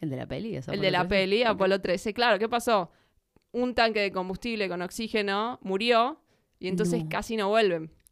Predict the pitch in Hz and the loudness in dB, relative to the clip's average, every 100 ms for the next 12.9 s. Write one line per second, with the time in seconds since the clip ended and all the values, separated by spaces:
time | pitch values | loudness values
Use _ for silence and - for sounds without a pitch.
0 | _ - 185 202 196 170 156 139 143 214 | _ -8 -4 -2 -2 -2 -2 -4 -4 -4
1 | 233 208 196 208 220 196 185 185 220 190 | -2 -2 -2 -2 -2 -2 -4 -4 -2 0
2 | 175 180 190 170 - 202 175 185 - 196 | 0 0 -2 -4 -2 0 0 -4 -6 0
3 | 240 - 294 208 220 220 - 135 147 143 | 0 0 -2 -4 -6 -6 -8 -10 -8 -4
4 | 160 233 - 226 165 - 165 160 165 202 | -2 -2 -2 -4 -4 -6 -10 -6 -4 0
5 | 220 233 220 226 214 180 170 214 220 233 | 2 4 4 4 2 0 -4 -2 6 8
6 | 220 220 - 247 226 202 185 190 190 180 | 8 4 0 2 2 2 0 -4 -6 -6
7 | 180 175 160 156 - _ _ _ _ _ | -6 -8 -8 -12 -16 _ _ _ _ _
8 | _ - 208 202 170 - 208 202 233 240 | _ -6 0 0 0 -4 -4 -4 -4 -6
9 | 220 196 180 180 185 180 180 175 170 170 | -4 -4 -4 -6 -6 -6 -6 -4 -4 -6
10 | 170 170 170 170 165 160 - 180 208 196 | -6 -6 -6 -6 -8 -8 -6 -4 -4 -2
11 | 180 175 185 180 175 175 185 196 202 226 | -2 -4 -6 -6 -4 -4 -2 -2 -2 -2
12 | 247 180 170 165 165 165 165 160 160 | -2 -2 -2 -4 -6 -6 -8 -10 -14